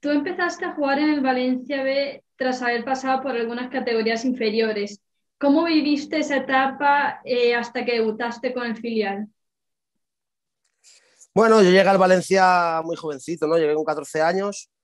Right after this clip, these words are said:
Speaker 2: y la verdad que la mayor parte de mi formación la, la hice allí, ¿no? Estuve cadete, los tres años de juvenil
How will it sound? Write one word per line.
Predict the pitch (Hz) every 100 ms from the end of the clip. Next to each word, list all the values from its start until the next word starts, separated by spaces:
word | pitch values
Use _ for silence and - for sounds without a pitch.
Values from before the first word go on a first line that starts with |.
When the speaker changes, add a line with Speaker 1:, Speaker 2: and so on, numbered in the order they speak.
| _ _ _ _
Speaker 2:
y | 143
la | 143
verdad | 135 135 147
que | 160
la | 147
mayor | 139 139
parte | 143 131
de | 147
mi | 143
formación | 143 147 - 147 156
la, | 147 131 117 110 -
la | 123
hice | 110 -
allí, | 101 110
¿no? | 107 123
Estuve | - - - 120 117 117 120 117 117 _ _ _ _
cadete, | - 110 143 143 165 165
los | 151
tres | 139 147
años | 147 143
de |
juvenil | - 143 151 180 202